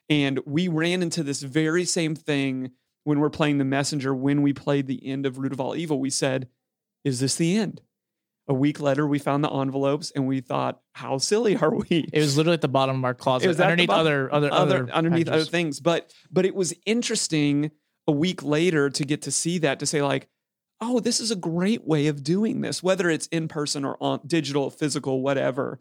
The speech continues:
Speaker 2: Mm.
Speaker 1: I think players want a wrap up.
Speaker 2: Agreed.
Speaker 1: Even if it's a soft ending point, they want to know that there's nothing left for them to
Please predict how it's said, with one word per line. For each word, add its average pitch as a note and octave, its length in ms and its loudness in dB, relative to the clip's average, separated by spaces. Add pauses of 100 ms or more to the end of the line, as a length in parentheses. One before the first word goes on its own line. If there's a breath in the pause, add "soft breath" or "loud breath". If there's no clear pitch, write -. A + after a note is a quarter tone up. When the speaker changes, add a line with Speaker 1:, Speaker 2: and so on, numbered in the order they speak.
Speaker 2:
Mm. A#2+ 300 0 (180)
Speaker 1:
I E3 80 2
think F3+ 400 -4
players D3+ 720 0 (440)
want D3 580 -2 (280)
a D3+ 80 2
wrap B2+ 340 -2
up. - 180 -16 (720)
Speaker 2:
Agreed. C#3 340 -2
Speaker 1:
Even G#3 240 -2
if G#3 100 -4
it's F3 120 -8
a C3+ 100 -2
soft C#3 540 -4
ending C3 400 -4
point, B2+ 440 -10
they C#3+ 120 2
want D3 300 -2
to D3+ 160 -8
know C3+ 260 -2
that C#3 180 -6
there's C3+ 300 -6
nothing C#3 440 -6
left C3 260 -6
for C#3 120 -4
them B2+ 240 -6
to C3 320 -8